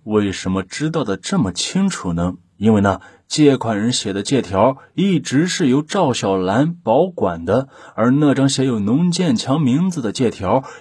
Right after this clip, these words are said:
应该是被丈夫拿去讨债了。而且十二月三十一日下午，丈夫还和妻子通过电话，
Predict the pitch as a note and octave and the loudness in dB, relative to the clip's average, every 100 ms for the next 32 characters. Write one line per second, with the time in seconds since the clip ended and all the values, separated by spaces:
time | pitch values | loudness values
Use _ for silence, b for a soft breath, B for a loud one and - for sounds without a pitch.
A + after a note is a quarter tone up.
0 | - C3 G#3 G#3 F#3+ F3+ D3 C3+ - C3+ | 0 2 4 2 0 -2 -4 -4 -2 0
1 | A2 F#2+ F#2 - _ G2 F#2+ G2+ - G2 | 0 -2 -6 -8 _ 0 0 0 -4 -8
2 | - F#2+ E2 D#2 G#2 F#2+ E2+ E2 _ _ | -4 -4 -4 -4 -2 -2 -4 -8 _ _
3 | B B B G#2+ A#2+ - F#2+ - G#2 F#2 | B B B 2 2 2 -4 -2 0 2
4 | G2+ F2+ A2 G#2+ G#2 A2 A2 G#2 A#2+ F#2+ | 2 0 -2 -4 -4 -2 -2 -2 -2 -2
5 | E2+ E2 F2+ B B B G3+ F3+ C#3+ A2 | -4 -2 -4 B B B 2 4 2 -4
6 | - - A#2+ C3 C3 C3 - - D#3+ D#3 | -8 -4 0 0 -2 -6 -4 -2 -2 -2
7 | F#2+ - C3+ C#3+ G#2+ C#3+ A#2 - D#3+ | -8 -2 -2 0 -4 -2 0 2 0